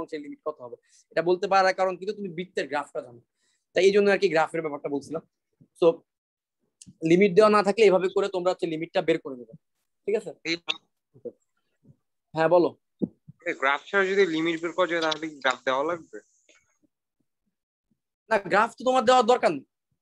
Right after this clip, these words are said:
Speaker 1: graph ছাড়া তোমার graph তুমি দিলেও দিবা, না দিলেও না, ওইটা দেখবে না। তোমার teacher দেখবে তোমার ইন্টিগ্রেশনটা হইছে কিনা, তোমার এরিয়াটা বের হইছে কিনা, ঠিক আছে? আচ্ছা, এখন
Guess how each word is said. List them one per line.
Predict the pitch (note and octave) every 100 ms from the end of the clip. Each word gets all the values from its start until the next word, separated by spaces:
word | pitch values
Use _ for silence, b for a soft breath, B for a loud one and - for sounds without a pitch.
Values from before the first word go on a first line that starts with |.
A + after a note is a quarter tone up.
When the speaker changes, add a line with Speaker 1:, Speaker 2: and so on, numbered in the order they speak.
| _ _ _
Speaker 1:
graph | C#3 F#3+ -
ছাড়া | G#3 A3 A3+ - E3 -
তোমার | G3+ A3+
graph | F3+ G3+ G3+
তুমি | A3 A#3 E3+ _
দিলেও | F3+ F#3+ B3 A3+
দিবা, | A#3+ A3
না | F3
দিলেও | F3+ G3+
না, | F3
ওইটা | D#3+ D#3+
দেখবে | C#3+ C3
না। | C3
তোমার | F3 F#3
teacher | F3 G#3
দেখবে | G#3 G#3+
তোমার | G3+ G3+ G3+
ইন্টিগ্রেশনটা | F#3+ F3+ F3 F3+ F3+
হইছে | E3+ F#3
কিনা, | F#3+
তোমার | F3 F3 F3+
এরিয়াটা | E3 F3 D#3+
বের | C#3+
হইছে | B2+ C3
কিনা, | _ _ _ _
ঠিক | - G3+
আছে? | F3 - _ _ _ _ - - _ - - _ _ - - _ _ _ _ _ _ _ _ _ _ _
আচ্ছা, | C#3 - A#2 - _ _ _ _ _
এখন | - -